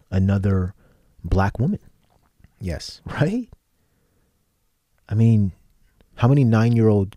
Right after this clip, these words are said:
Speaker 1: kids are singing songs from the nineteen hundreds, mid nineteen hundreds, from black men and women?
Speaker 2: Yeah.
Speaker 1: I mean, that's just a, that's just a,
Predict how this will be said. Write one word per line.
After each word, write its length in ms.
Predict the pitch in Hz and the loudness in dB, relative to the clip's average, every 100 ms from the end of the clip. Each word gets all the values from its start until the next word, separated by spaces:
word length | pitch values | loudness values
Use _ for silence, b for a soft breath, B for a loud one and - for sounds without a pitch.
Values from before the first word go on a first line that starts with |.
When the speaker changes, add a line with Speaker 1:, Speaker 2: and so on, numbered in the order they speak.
| - | -8
Speaker 1:
kids 340 | - 139 95 | -2 -2 0
are 320 | 92 87 90 _ b b b b b | 0 0 -4 _ b b b b b
singing 420 | - - 120 107 101 | -20 -4 -2 0 -2
songs 800 | - 117 110 107 98 90 - - _ _ _ _ _ _ _ _ | -4 -2 0 -2 -2 -6 -12 -20 _ _ _ _ _ _ _ _
from 240 | _ - 95 | _ -6 -2
the 80 | 92 | 0
nineteen 680 | 104 107 - 107 98 92 - b b b b | 0 -2 -4 -2 -2 -4 -10 b b b b
hundreds, 520 | - 127 95 87 - - _ _ _ _ - | 2 2 2 0 -4 -20 _ _ _ _ -4
mid 240 | 107 110 | -2 0
nineteen 320 | 110 104 101 | -2 -4 -2
hundreds, 500 | 101 120 95 90 - - _ _ _ _ _ _ _ _ _ _ _ _ _ _ _ _ _ - | 0 0 -2 -4 -8 -20 _ _ _ _ _ _ _ _ _ _ _ _ _ _ _ _ _ -8
from 220 | 98 87 | -4 -2
black 280 | 98 107 - | 0 0 0
men 200 | 107 104 | 0 0
and 160 | 101 | 0
women? 260 | 107 90 92 _ _ _ _ _ _ | -2 -2 -8 _ _ _ _ _ _
Speaker 2:
Yeah. 160 | - 101 - _ _ _ _ _ _ - | -8 -8 -10 _ _ _ _ _ _ -6
Speaker 1:
I 60 | |
mean, 120 | 104 90 | -2 0
that's 220 | 98 101 | 0 -2
just 200 | 107 - | -4 -4
a, 160 | 85 | -6
that's 200 | 76 107 | -4 -6
just 240 | - 104 - | -4 -8 -8
a, 260 | 78 - | -14 -16